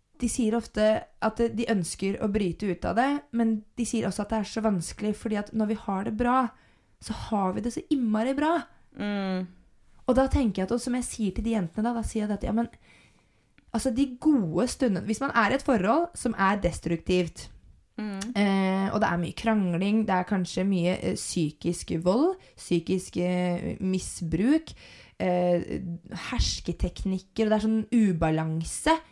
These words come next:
Speaker 1: i forholdet med hvem som
Speaker 2: Mm.
Speaker 1: på en måte, eh, har, altså, den ene har kanskje litt mer kontroll da, over alt
Speaker 2: Mm.
Speaker 1: som skjer, og over den andre personen også. Eh, disse gode stundene da, det er på en måte toppen av forholdet, det er lykketoppen i forholdet, disse gode stundene,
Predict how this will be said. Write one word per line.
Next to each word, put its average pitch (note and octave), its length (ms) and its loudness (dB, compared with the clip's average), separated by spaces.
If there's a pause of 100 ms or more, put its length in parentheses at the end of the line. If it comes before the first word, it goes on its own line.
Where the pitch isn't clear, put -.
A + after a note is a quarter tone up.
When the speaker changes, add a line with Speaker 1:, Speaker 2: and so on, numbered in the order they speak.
Speaker 1:
i G#3+ 180 2
forholdet G3+ 680 2
med G#3+ 140 2
hvem G#3+ 180 2
som G3 140 0
Speaker 2:
Mm. G3 40 -4
Speaker 1:
på G3+ 60 0
en A3 100 2
måte, G3 420 0 (360)
eh, F3 60 -2
har, F3+ 240 0
altså, G3 300 -2
den G#3 120 0
ene F#3 180 2
har F#3+ 100 0
kanskje F#3+ 180 -2
litt F#3+ 100 -6
mer F#3 140 -2
kontroll A3+ 640 -2
da, F#4 140 2 (260)
over G3+ 200 2
alt G3 160 4
Speaker 2:
Mm. A3 40 -6
Speaker 1:
som G#3 100 -2
skjer, A3+ 340 -2
og A3 120 0
over F3 180 4
den G#3+ 80 0
andre F3+ 280 0
personen G3 400 -2
også. C4 300 0 (580)
Eh, A3+ 720 2 (540)
disse C4 300 0
gode A#3+ 380 4
stundene A3+ 420 2
da, C#4 140 4
det A#3 120 4
er F#3+ 120 2
på - 80 -4
en B3 100 0
måte A3 420 0 (120)
toppen C#4 680 2
av A3+ 120 0
forholdet, G3 440 2
det G#3+ 80 2
er B3 160 4
lykketoppen F#3 640 -2
i A3 40 2
forholdet, F3+ 400 2
disse G3+ 200 -2
gode F3 300 0
stundene, F3+ 460 -2